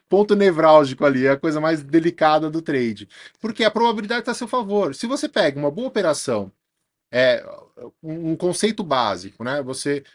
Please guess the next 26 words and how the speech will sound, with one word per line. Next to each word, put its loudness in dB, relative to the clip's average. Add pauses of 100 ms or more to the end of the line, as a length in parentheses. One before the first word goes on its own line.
(140)
você -8
tem -6
um, -12
um -6
ativo -6
bom 0 (380)
que -8
você -6
compra -6
num -6
preço -6
justo. -8 (180)
Eu -20
sempre -10
costumo -10
dar -2
esse, -6 (260)
esse, -2 (460)
e-, -14
e-, -12
esse -4
exemplo -6
porque -6
a -6
pessoa -4
consegue, -4